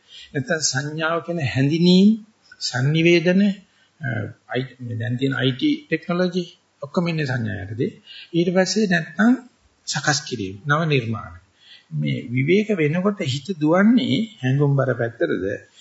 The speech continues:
එහෙම නැත්නම් sannivedanaye පැත්තටද, නව නිර්මාණ පැත්තටද කියලා බලනකොට මොනම කේන්දරයකින්වත් අල්ලන්න බැරි චරිත ලක්ෂණක් අහු වෙනවා.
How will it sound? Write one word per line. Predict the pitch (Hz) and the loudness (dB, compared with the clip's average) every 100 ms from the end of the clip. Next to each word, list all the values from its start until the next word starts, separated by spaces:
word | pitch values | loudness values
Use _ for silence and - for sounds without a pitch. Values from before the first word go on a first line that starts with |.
| - | -10
එහෙම | - 139 | 0 0
නැත්නම් | 156 151 | 2 -2
sannivedanaye | 127 135 143 156 151 160 160 | 0 2 2 2 2 0 0
පැත්තටද, | 156 156 - 117 92 117 - _ _ _ | -2 -4 0 0 0 -4 -6 _ _ _
නව | 135 139 | -4 -2
නිර්මාණ | 165 175 180 196 190 | 2 0 2 0 -2
පැත්තටද | 180 135 - 185 190 | -4 -8 -4 -4 -2
කියලා | 196 185 147 | 0 0 -2
බලනකොට | 131 147 202 254 - 98 - - _ _ _ _ _ _ _ _ _ - | -4 0 0 0 -2 -6 -6 -12 _ _ _ _ _ _ _ _ _ -4
මොනම | 139 160 156 | -2 0 -2
කේන්දරයකින්වත් | 143 139 143 156 175 208 202 190 - | 2 2 2 -2 -4 -2 -2 -2 -4
අල්ලන්න | 127 131 156 | -2 -2 0
බැරි | 170 185 | -2 0
චරිත | 175 117 131 | 0 -2 -2
ලක්ෂණක් | 123 131 139 - | -4 -6 -12 -10
අහු | - | -12
වෙනවා. | - - | -14 -20